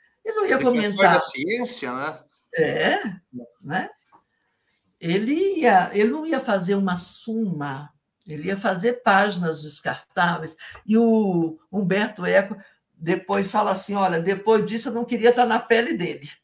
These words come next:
Speaker 2: Eu queria
Speaker 1: né?
Speaker 2: mandar twitters, tá, professora? <laughs>
Speaker 1: Oi?
Speaker 2: Mandar twitters? <laughs>
Speaker 1: Pois é, mandar, imagina, né? É, então, eu acho que esse cuidado de leitores,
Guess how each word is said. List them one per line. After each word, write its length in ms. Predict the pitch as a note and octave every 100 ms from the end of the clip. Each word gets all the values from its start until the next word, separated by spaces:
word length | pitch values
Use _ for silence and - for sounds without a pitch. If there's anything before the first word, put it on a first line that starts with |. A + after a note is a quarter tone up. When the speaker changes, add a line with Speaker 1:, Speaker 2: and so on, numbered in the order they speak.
| _ _
Speaker 2:
Eu 80 | -
queria 260 | - D3+ D3+
Speaker 1:
né? 60 |
Speaker 2:
mandar 220 | D3 C#3+ C#3
twitters, 540 | - F#3 A3 F3+ D3
tá, 100 | D3
professora? 520 | B2+ A#2+ - - A2 A2
<laughs> 600 | - - - G3+ - -
Speaker 1:
Oi? 400 | A3+ F#4+ F#4 - _ _ _ _
Speaker 2:
Mandar 260 | B2+ B2+ C#3
twitters? 640 | - F3 G#3 C3 A#2 -
<laughs> 840 | B2 A2+ - F3+ - A3+ A3+ A3+ A3
Speaker 1:
Pois 280 | G#3+ G#3+ -
é, 260 | D#3 C#3+ - -
mandar, 360 | F#3 C#3+ - F3+
imagina, 800 | E3 F3 E3 - D#3+ D3 E3 E3+ - -
né? 340 | E3+ F3 - _ _ F#3+ _ _ _ _ _ _ _
É, 500 | D#3 D#3+ E3 D#3+ D3 -
então, 420 | G3 G3 B3+ B3
eu 80 | A#3
acho 260 | B3 -
que 80 | -
esse 280 | B3 A#3+ A3
cuidado 720 | - A#3 D#3+ F#3+ G3 G3 E3+
de 140 | D#3 C4
leitores, 1300 | C4+ G#3+ - - F#3 F3+ E3 C#3+ - - - - -